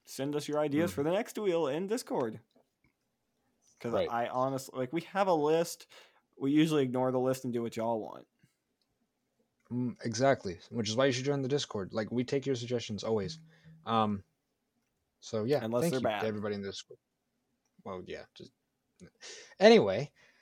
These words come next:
Speaker 2: halftime report. <laughs> Let's talk fantasy, people.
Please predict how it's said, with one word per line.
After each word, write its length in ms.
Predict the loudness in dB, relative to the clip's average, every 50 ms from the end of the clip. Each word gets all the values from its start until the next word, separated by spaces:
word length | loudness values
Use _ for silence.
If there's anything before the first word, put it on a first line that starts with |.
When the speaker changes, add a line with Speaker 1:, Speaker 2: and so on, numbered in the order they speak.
| _ _ _ 4 6
Speaker 2:
halftime 340 | 6 6 6 4 0 0 0
report. 420 | -2 -4 -2 -2 -2 -2 -2 -4
<laughs> 1000 | -8 -8 -8 -8 -8 -8 -8 -10 -10 -12 -16 _ _ _ _ _ _ _ -4 -2
Let's 180 | 0 0 2 2
talk 220 | 2 2 2 2
fantasy, 400 | 0 0 0 0 -2 -2 -4 -6
people. 340 | -6 -6 -6 -4 -6 -6